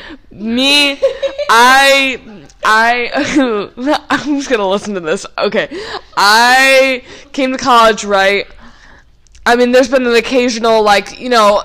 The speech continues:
interest in, you know, the, the standard, right,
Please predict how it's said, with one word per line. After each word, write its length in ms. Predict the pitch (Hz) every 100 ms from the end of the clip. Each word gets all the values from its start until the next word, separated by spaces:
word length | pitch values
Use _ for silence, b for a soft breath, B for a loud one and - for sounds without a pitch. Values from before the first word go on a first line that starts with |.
| -
interest 540 | 262 247 254 240 -
in, 280 | 240 220 175 - -
you 180 | 202 233
know, 420 | 214 190 185 -
the, 280 | 202 240 -
the 220 | 233 240
standard, 720 | 269 - 254 240 233 220 208 208
right, 320 | 214 226